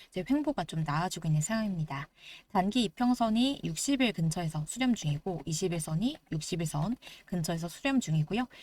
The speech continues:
곧 방향성 정할 것으로 보이는데 저는 상승할 것으로 보고 있어요. 이 이유에 대해서는 계속 말씀드릴게요. 자, 알에스아이는 지금 오십 근처에서 안정세 유지하면서 과매수도 과매도도 아닌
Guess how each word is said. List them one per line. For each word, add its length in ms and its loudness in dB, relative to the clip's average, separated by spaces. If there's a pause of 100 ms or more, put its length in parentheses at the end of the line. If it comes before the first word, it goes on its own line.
(120)
곧 240 0
방향성 540 0
정할 300 0
것으로 320 -4
보이는데 500 0 (240)
저는 220 0
상승할 400 0
것으로 280 -4
보고 240 0
있어요. 380 -4
이 80 -2
이유에 280 0
대해서는 460 -4
계속 260 -6
말씀드릴게요. 840 -2 (580)
자, 120 -2
알에스아이는 1000 4
지금 280 -4
오십 400 -4
근처에서 600 0
안정세 520 0
유지하면서 680 0 (300)
과매수도 640 0
과매도도 460 -2
아닌 380 0